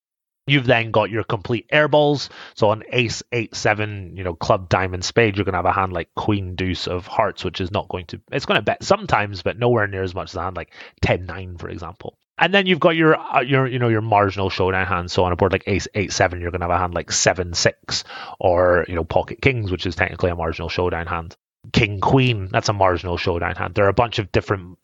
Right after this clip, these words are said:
hands that are marginal showdown. They don't really wanna bet.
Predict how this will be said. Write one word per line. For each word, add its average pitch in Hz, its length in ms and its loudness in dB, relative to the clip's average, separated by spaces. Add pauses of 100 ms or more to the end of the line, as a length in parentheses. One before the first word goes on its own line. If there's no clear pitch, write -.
(140)
hands 113 420 0
that 98 120 2
are 92 180 0 (320)
marginal 170 480 4
showdown. 113 440 4
They 107 100 4
don't 107 240 -2
really 101 240 2
wanna 95 200 0
bet. 92 380 2